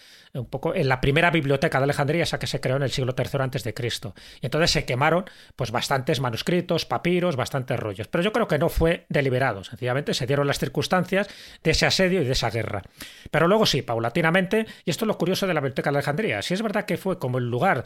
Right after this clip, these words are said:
donde se acumulaba todo el saber, incluso se habla de setecientos mil ejemplares, setecientos mil rollos. En fin,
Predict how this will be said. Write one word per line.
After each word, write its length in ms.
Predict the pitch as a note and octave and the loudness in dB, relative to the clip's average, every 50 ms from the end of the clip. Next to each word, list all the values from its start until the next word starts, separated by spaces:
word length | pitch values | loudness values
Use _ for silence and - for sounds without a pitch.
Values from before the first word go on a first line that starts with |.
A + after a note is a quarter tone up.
| - - - - | -8 -14 -12 -6
donde 180 | - D3 C3 D3 | -4 -2 0 0
se 100 | - D3 | 0 0
acumulaba 420 | - C#3 B2+ C#3 F#3 G#3 F3+ C3 | 0 0 2 2 2 2 2 2
todo 200 | - - G3 G#3+ | 0 0 0 0
el 100 | G3 D#3 | 0 0
saber, 380 | - - C3 A#2+ B2+ F3+ - - | 0 0 0 0 0 -2 -4 -8
incluso 300 | - C3+ A2+ A2+ - C#3 | -12 -12 -8 -6 -4 -2
se 140 | - - D3 | 0 2 4
habla 280 | D3+ E3+ E3 D3+ F3+ - - - - - | 4 4 4 2 0 -2 -6 -14 -6 -2
de 120 | E3 D3 | -2 0
setecientos 580 | - D#3+ D3+ - D3+ - D3+ C#3 A#2+ C#3+ B2+ - | 2 2 0 0 0 0 0 -2 0 0 0 0
mil 140 | E3+ G3 G3+ | 2 2 2
ejemplares, 520 | - - C3+ B2 G3 A3 F3 A#2 G#2 - | 2 0 0 0 0 0 0 0 -4 -6
setecientos 480 | - C#3+ B2+ - B2 - D#3 B2+ D3 D3 | -6 -6 -4 -4 -4 -4 -2 -2 0 0
mil 180 | F3+ G#3 F#3+ | 2 2 2
rollos. 380 | - - A3+ F#3 A2+ A2 G#2+ - - - - - - - _ | 2 0 0 0 -2 -4 -6 -8 -12 -18 -20 -20 -20 -12 _
En 0 | |
fin, 220 | - G#3 E3+ A#2+ | -4 -4 -4 -6